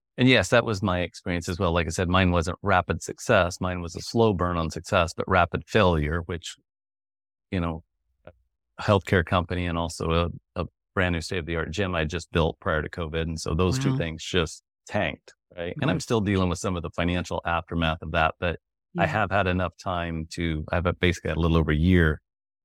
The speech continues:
Speaker 1: kind of, to kind of, um, uh, recover to some degree from "I am not my business." I'll, I'll be honest, I have a lot more fun when I'm winning. <laughs> I have a
Speaker 2: Oh,
Speaker 1: lot more
Speaker 2: of
Speaker 1: fun when I'm
Speaker 2: course.
Speaker 1: making money.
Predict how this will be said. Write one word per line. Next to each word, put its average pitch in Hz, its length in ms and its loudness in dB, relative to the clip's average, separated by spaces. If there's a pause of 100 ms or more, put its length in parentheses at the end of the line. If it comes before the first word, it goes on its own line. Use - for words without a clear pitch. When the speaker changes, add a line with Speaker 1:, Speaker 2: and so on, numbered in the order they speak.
(120)
Speaker 1:
kind 92 200 0
of, 80 60 -2 (480)
to 92 100 -4
kind 92 400 -2
of, 85 240 0 (500)
um, - 380 -4 (1300)
uh, 98 80 -8
recover 92 800 2 (120)
to 92 80 -6
some 120 280 2
degree 87 340 4
from 87 380 -2
"I 90 160 -2
am 82 200 -4
not 82 220 -4
my 80 160 -2
business." 80 460 -4
I'll, 110 280 4
I'll 98 140 4
be 95 140 6
honest, 107 420 2
I 98 100 -2
have 98 120 0
a 85 40 0
lot 92 200 2
more 90 180 -2
fun 92 200 -2
when 80 100 -4
I'm 76 80 -4
winning. 82 380 -2 (120)
<laughs> - 140 -14
I 123 240 2
have 131 140 4
a 110 40 4
Speaker 2:
Oh, - 20 8
Speaker 1:
lot 107 180 6
more 113 120 2
Speaker 2:
of 90 60 -4
Speaker 1:
fun 117 180 4
when 117 120 6
I'm 123 80 2
Speaker 2:
course. 143 40 2
Speaker 1:
making 151 300 2
money. 127 160 0